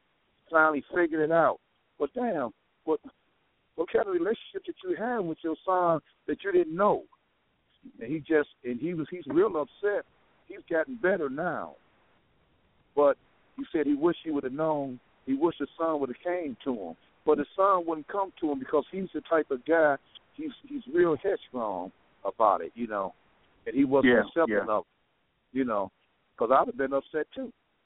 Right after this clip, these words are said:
Speaker 1: Like, uh, where,
Speaker 2: Uh-uh.
Speaker 1: where this come from? Yeah, because, you know, where it's come from? We all, uh, been heterosexual guys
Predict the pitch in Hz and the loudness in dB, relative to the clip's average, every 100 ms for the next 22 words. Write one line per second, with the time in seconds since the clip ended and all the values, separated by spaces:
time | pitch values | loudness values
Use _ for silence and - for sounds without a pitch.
0 | _ _ 311 120 117 117 - - 143 - | _ _ -16 -6 -4 -6 -12 -8 -6 -6
1 | 143 180 180 156 190 196 - 151 117 - | -2 0 2 2 4 2 2 -2 -2 -6
2 | 87 - _ _ 156 196 139 107 127 139 | -12 -12 _ _ -4 -2 -2 -4 -6 0
3 | 143 135 147 147 131 131 165 170 - 151 | 2 2 -2 -2 -2 0 0 -2 0 0
4 | 123 - 110 87 _ _ _ _ _ _ | 0 -2 -6 -6 _ _ _ _ _ _
5 | 131 156 147 139 135 123 - 113 - 131 | -2 4 6 6 4 -2 -4 -4 -2 -6
6 | 120 143 135 127 165 160 139 120 143 165 | -4 -4 -4 -2 -2 -2 -2 0 2 4
7 | 151 123 | 2 -2